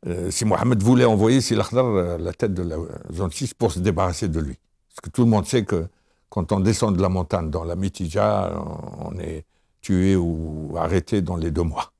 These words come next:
Or, Si Lakhdar ne voulait pas y aller. Si, Si Lakhdar, euh, on a eu Delloussi, Delloussi qui est le plus instruit des types de la cat, qui a été nommé par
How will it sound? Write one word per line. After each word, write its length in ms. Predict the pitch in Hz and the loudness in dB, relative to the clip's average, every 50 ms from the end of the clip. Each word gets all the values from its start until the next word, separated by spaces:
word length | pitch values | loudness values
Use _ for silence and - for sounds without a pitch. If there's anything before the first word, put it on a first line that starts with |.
| _ _ _ _ _ _ _ _ | _ _ _ _ _ _ _ _
Or, 120 | - - - | -10 -6 -2
Si 120 | - 127 | 2 4
Lakhdar 320 | 120 110 95 107 127 127 | 4 4 4 2 2 4
ne 100 | 123 113 | 4 4
voulait 240 | 101 98 110 110 110 | 4 4 4 4 4
pas 160 | - - 80 | 2 2 0
y 100 | 73 64 | -2 -2
aller. 180 | 53 - - - _ _ _ _ _ _ | -4 -8 -12 -18 _ _ _ _ _ _
Si, 180 | - - - 82 | -20 -18 -14 -12
Si 140 | - - | -10 -8
Lakhdar, 300 | 90 80 - - 139 127 | -8 -6 -2 0 2 2
euh, 180 | 107 85 85 87 - _ _ _ _ _ _ _ _ _ _ _ _ _ _ - - - - - - - - - - - - - - - - | 2 2 -2 -6 -10 _ _ _ _ _ _ _ _ _ _ _ _ _ _ -14 -12 -12 -12 -12 -12 -12 -12 -10 -10 -12 -12 -12 -14 -12 -10
on 220 | - 80 80 76 | -8 -8 -6 -4
a 80 | 82 82 | -2 0
eu 220 | 95 101 98 92 | 2 2 2 2
Delloussi, 640 | 76 76 117 110 107 110 98 - - 110 90 78 - _ _ _ _ _ _ _ _ _ _ _ _ _ _ _ _ _ _ _ | 2 4 4 6 6 4 4 4 0 -2 -4 -4 -8 _ _ _ _ _ _ _ _ _ _ _ _ _ _ _ _ _ _ _
Delloussi 360 | - - 78 87 - - 113 | -16 -12 -10 -8 -6 -4 -4
qui 140 | 98 - - | -4 -4 -6
est 40 | 85 | -8
le 100 | 76 78 | -8 -8
plus 360 | - - - 151 127 101 92 | -6 0 2 4 4 4 4
instruit 380 | 101 90 - - - 104 87 78 | 2 0 0 -2 0 0 0 0
des 180 | 65 65 71 | -2 -6 -10
types 220 | 76 - - 95 78 | -10 -10 -10 -10 -8
de 80 | - | -8
la 60 | 80 - | -8 -6
cat, 180 | - - - _ _ _ _ _ _ _ _ _ | -6 -6 -6 _ _ _ _ _ _ _ _ _
qui 120 | - - | 0 2
a 20 | 117 | 2
été 220 | 120 104 - 110 | 4 4 4 4
nommé 260 | 107 107 101 101 101 | 6 6 6 4 4
par 320 | 92 - - 78 78 82 | 2 0 -2 -6 -6 -6